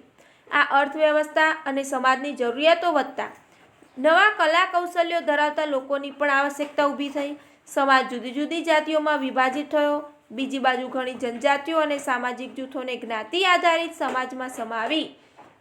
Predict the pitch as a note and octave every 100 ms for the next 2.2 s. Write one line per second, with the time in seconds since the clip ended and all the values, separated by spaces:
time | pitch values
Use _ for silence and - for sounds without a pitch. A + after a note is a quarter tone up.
0 | _ C4 C4 A#3+ G3+ A#3 A3+ D4 D#4+ E4+
1 | B3+ A#3+ A#3+ A#3 D4 C4+ B3+ A#3+ A3 G#3
2 | F#3 E3